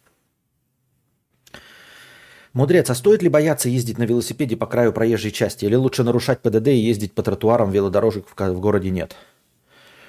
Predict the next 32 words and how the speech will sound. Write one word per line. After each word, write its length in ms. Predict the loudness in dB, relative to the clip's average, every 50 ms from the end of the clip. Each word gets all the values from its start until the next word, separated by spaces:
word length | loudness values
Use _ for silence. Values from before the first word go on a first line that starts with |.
| -20 _ _ _ _ -4
И 80 | -2
я 140 | 0 2 2
бы 100 | 4 4
ездил 320 | 4 4 4 2 2 0 0
по 100 | 0 0
тротуарам. 500 | 0 2 2 4 4 4 4 2 0 -4 -8 -16 -20 _ _ _ _ _ _ _ _ _ _ _ _ _ _ _ _ _ _ _ _ _ _ _ _ _
А, 800 | -10 -6 -2 -2 0 0 0 0 0 0 0 0 -2 -2 -4 -6 -8 _ _ _ _ _ _ _ _ _ _ _ -4
я 160 | 0 2 2
ездил, 400 | 2 2 2 0 2 4 2 2
конечно, 400 | 4 2 2 2 2 0 0 -2
но 140 | 0 0 2
с 20 |
большим 400 | 2 0 0 0 2 2 4 4 4
опытом, 360 | 4 4 2 0 0 0 -2
уже 200 | 2 2 2 2
с 60 | 2
десятилетним 640 | 0 -2 -4 -2 0 0 2 2 2 0 0 0 2
опытом 300 | 2 2 2 0 -2 -2
я 160 | 0 2 2
ездил 500 | 2 2 2 0 0 0 -2 -2 -2 -2
вдоль 360 | -4 -4 0 2 2 2 2 0
дорог, 380 | 0 2 2 2 2 0 -2 -4
и 80 | 0
это 180 | 0 0 0 -2
всегда 400 | -6 -4 -2 -2 0 2 2 2
был 160 | 0 0 0
большой 340 | 0 0 -2 -2 -4 -6 -6
стресс, 360 | -6 -6 -6 -6 -6 -6 -10
всегда 340 | -10 -10 -8 -6 -6 -6 -6
был 160 | -6 -6 -8
большой 320 | -8 -10 -10 -10 -12 -14
стресс. 380 | -12 -12 -12 -12 -12 -14 -16